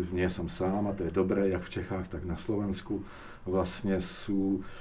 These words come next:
e, ľudia, ktorí, nielen z radov odborníkov, ale aj mojich blízkych, ktorí ako podporujú, e, mňa a zároveň samozrejme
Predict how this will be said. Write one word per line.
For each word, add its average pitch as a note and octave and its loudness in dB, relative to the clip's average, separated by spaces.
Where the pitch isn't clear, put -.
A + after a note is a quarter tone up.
e, G2 2
ľudia, F#2 4
ktorí, F2 4
nielen G#2 6
z F#2 2
radov F2+ 4
odborníkov, F#2+ 4
ale F#2 2
aj - 2
mojich F#2+ 2
blízkych, F#2+ -2
ktorí F2+ 2
ako F2+ -4
podporujú, F#2+ 2
e, F2+ 2
mňa F2+ 2
a G2 -2
zároveň F2 4
samozrejme F2 4